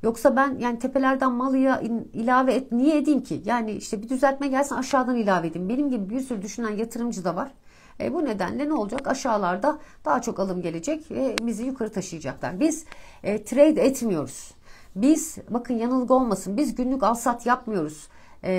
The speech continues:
yani ben de yapmıyorum. Günlükte alım satım yapmıyorum. Üç günlükte işte bir a-, e, ne diyelim yani öyle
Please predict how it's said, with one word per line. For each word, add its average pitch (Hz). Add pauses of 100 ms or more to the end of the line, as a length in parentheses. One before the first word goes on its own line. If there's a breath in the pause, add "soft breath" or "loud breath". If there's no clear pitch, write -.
(440)
yani 190
ben 285
de 294
yapmıyorum. 170
Günlükte 202
alım 190
satım 190
yapmıyorum. 185
Üç -
günlükte 190
işte 175
bir 190
a-, 180
e, 170
ne 202
diyelim 190
yani 190
öyle 180